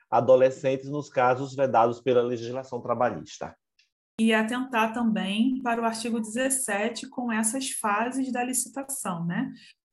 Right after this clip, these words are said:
Speaker 2: Primeiro, preparatório. Segundo, divulgação do edital de licitação. Terceiro, apresentar propostas e lances quando for o caso.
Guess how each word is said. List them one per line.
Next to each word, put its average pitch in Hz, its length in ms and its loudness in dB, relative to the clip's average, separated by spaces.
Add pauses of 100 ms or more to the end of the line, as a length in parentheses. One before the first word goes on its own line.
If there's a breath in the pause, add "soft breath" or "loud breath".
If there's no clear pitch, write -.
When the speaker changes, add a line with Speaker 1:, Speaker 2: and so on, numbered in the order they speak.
Speaker 2:
Primeiro, 196 640 0
preparatório. 180 1200 -4
Segundo, 214 720 -2
divulgação 202 680 -4
do 185 80 -4
edital 175 460 -8
de 175 160 -6
licitação. 170 800 -6 (320 loud breath)
Terceiro, 196 720 -2
apresentar 208 760 -4
propostas 185 600 -8
e 180 80 -2
lances 170 400 -4
quando 180 280 -8
for 202 160 -8
o 254 60 -10
caso. 226 580 -4